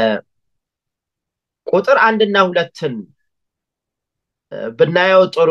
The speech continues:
ነው። ይሄ ክፍል ያው እንደምታውቁት በ-፣ ባለፈው በምዕራፍ አምስት፣ እ፣ ቁጥር፣ እ፣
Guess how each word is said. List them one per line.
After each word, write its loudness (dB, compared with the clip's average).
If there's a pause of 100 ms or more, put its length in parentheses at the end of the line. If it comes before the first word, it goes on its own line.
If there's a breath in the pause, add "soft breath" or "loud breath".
(100)
ነው። -6 (180)
ይሄ -2 (920)
ክፍል 0
ያው 2
እንደምታውቁት -2
በ-፣ -2 (920 soft breath)
ባለፈው 2
በምዕራፍ 2 (760)
አምስት፣ -4 (1700)
እ፣ -2 (280)
ቁጥር፣ 2
እ፣ 0